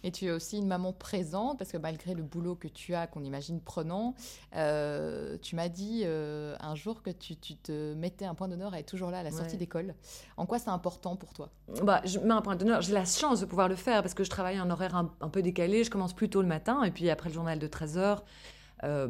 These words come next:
Speaker 2: j'ai encore quelques réunions, mais à quatorze heures trente, grosso modo, j'ai, j'ai, j'ai fini. Et si j'ai encore des, des interviews à préparer, des ch-, des choses à faire, je le fais le, le soir après à la maison. Euh, mais donc, ça me donne la possibilité d'aller, euh, chercher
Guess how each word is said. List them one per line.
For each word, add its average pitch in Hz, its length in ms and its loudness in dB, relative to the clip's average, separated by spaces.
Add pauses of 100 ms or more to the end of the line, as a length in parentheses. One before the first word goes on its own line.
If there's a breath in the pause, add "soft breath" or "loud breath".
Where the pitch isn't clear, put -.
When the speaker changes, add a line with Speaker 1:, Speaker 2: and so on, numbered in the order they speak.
Speaker 2:
j'ai 151 100 -4
encore 156 220 -4
quelques 160 240 -4
réunions, 160 320 0
mais 175 160 2
à 147 120 4
quatorze 156 360 -4
heures - 160 -6
trente, 180 280 -2
grosso 170 300 -4
modo, 165 340 0
j'ai, 151 280 0
j'ai, 151 180 -4
j'ai 156 120 -2
fini. 196 400 8
Et 180 60 6
si 208 180 2
j'ai 196 60 2
encore 180 260 2
des, 165 180 2 (360 loud breath)
des 180 140 2
interviews 185 320 4
à 160 60 6
préparer, 175 420 2
des 160 120 -2
ch-, - 140 -4
des 160 100 2
choses 170 200 0
à 151 80 2
faire, 196 340 6
je 170 140 -2
le 165 300 0
fais 180 160 2
le, 165 180 6
le 170 140 4
soir 190 420 6
après 180 320 0
à 165 80 2
la 160 80 0
maison. 156 420 -2 (640 loud breath)
Euh, 147 300 2
mais 151 160 0
donc, 214 260 6 (240)
ça 175 200 0
me 170 120 4
donne 214 360 8
la 175 100 6
possibilité 170 500 2
d'aller, 160 360 4
euh, 147 80 2
chercher 156 500 -4